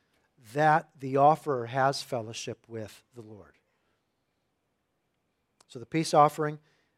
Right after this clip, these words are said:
was an expression of joyful fellowship afforded by atonement, depicted by a shared meal. Depicted by a shared meal. There's a couple of clues within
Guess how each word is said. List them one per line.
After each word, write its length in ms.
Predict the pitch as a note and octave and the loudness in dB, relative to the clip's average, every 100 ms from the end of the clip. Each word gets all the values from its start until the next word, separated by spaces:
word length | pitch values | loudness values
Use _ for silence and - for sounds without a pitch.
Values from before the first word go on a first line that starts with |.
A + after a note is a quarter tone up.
| _ | _
was 120 | - A#2+ | -16 -14
an 80 | |
expression 580 | B2+ - - D3+ D3+ D3+ | -12 -6 -2 -2 -2 -8
of 100 | A#2 | -10
joyful 560 | - B2+ D3 F#3+ - F#3 | -8 0 2 2 0 -4
fellowship 720 | - F3 F3+ - F#3 F3+ - _ _ _ _ - | 2 4 4 0 0 0 -2 _ _ _ _ -14
afforded 640 | - - D#3+ F#3 F#3+ D#3 | -12 -4 2 4 6 6
by 220 | D#3+ D#3 | 8 8
atonement, 800 | D#3 D#3 E3 E3 E3+ E3+ F#3+ - _ _ _ _ _ _ _ _ | 6 0 -4 -4 -2 -4 -6 -16 _ _ _ _ _ _ _ _
depicted 560 | D#3+ D3+ F#3 F3+ G3 D3 | -8 -4 -4 -2 -4 4
by 180 | D3+ D3 | 4 4
a 80 | C#3+ | 0
shared 540 | - D3 D3 D3+ D3+ | -6 -2 0 0 -2
meal. 400 | D3 D3 C3+ G2+ _ _ _ _ _ _ _ _ _ _ - | -8 -6 -6 -8 _ _ _ _ _ _ _ _ _ _ -20
Depicted 520 | - E3 D#3 E3+ C#3+ | -14 -10 -8 -10 -2
by 300 | D3 D3 D3 | 0 0 -2
a 100 | D3 | -8
shared 540 | B2 - D3 C#3+ C#3+ C3 | -10 -8 -2 0 0 -2
meal. 420 | C3+ C#3 B2+ G2 _ _ _ _ | -8 -6 -6 -8 _ _ _ _
There's 220 | C3 B2+ | -10 -10
a 80 | C3 | -8
couple 300 | - F3 E3 | -6 -2 -2
of 100 | - | -4
clues 520 | - D#3+ E3 D3 B2 | -6 -2 0 -2 -6
within 380 | B2+ D3 D#3+ | -8 -4 -6